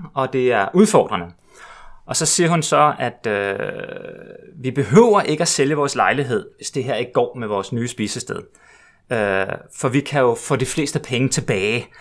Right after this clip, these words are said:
som vi har investeret i den, hvis vi sælger den. Øhm,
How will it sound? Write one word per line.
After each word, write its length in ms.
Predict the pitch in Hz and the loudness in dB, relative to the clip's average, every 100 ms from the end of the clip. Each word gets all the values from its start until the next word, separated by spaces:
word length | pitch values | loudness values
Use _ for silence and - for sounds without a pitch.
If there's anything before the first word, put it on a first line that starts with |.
| - | -16
som 180 | - 131 | -4 -2
vi 80 | 120 | 0
har 100 | 113 | -2
investeret 420 | 104 107 214 214 | -4 4 8 8
i 60 | 110 | 6
den, 220 | 117 - - | 0 -6 -12
hvis 200 | 107 - | -14 -8
vi 40 | |
sælger 340 | - - - 123 | -4 -2 -2 -2
den. 140 | 101 - _ _ _ _ _ - _ | -6 -14 _ _ _ _ _ -20 _
Øhm, 540 | 120 104 95 90 87 | -4 -2 -2 -6 -10